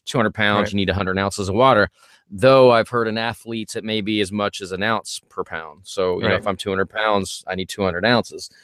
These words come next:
Speaker 1: which is a lot. It's nearly two gallons. So
Speaker 2: Yeah.
Speaker 1: it really depends what you're doing. You really just need to do the research. And, and the bottom line, your voice will tell you. You know,
Speaker 2: For
Speaker 1: does
Speaker 2: sure.
Speaker 1: it feel clear? Is your pee clear? Now, n-, not to, I know I'm talking a lot, but vitamin B, if you're taking vitamin B,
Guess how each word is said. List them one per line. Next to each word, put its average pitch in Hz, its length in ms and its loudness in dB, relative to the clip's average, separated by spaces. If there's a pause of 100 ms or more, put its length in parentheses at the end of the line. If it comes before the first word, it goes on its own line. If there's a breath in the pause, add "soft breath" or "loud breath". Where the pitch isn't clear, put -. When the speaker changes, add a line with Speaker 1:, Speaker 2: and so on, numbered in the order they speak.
(140)
Speaker 1:
which 95 180 -2
is 92 100 0
a 98 60 6
lot. 107 380 4
It's - 160 -8
nearly 95 240 2
two 98 180 -4
gallons. 98 640 0 (400 loud breath)
So 90 420 -4
Speaker 2:
Yeah. 107 120 -2
Speaker 1:
it 92 120 -6
really 127 220 2
depends 110 280 0
what 101 140 0
you're 95 80 -2
doing. 101 140 2
You 107 80 2
really 117 220 4
just 104 200 -2
need 104 160 2
to 90 60 -8
do 107 200 2
the 98 100 0
research. 101 920 0
And, 117 200 4
and 117 160 2
the 113 60 6
bottom 143 240 6
line, 147 200 6
your 120 100 6
voice 131 360 6
will 110 80 -4
tell 160 240 6
you. 82 180 0 (680)
You 101 80 2
know, 110 100 6
Speaker 2:
For 113 40 4
Speaker 1:
does 117 100 4
Speaker 2:
sure. 117 60 2
Speaker 1:
it 107 60 -6
feel 135 180 2
clear? 143 400 2
Is 107 100 -2
your 98 80 -2
pee 131 240 -2
clear? 151 320 0 (180 soft breath)
Now, 131 240 4
n-, 120 540 -8
not 131 220 0
to, 117 120 -4 (140)
I 113 80 4
know 110 80 4
I'm 104 80 0
talking 101 260 2
a 98 60 4
lot, 98 160 4
but 101 120 0 (360 loud breath)
vitamin 143 400 6
B, 123 200 2
if 95 100 -6
you're 113 60 -14
taking 123 360 0
vitamin 123 320 2
B, 131 300 -2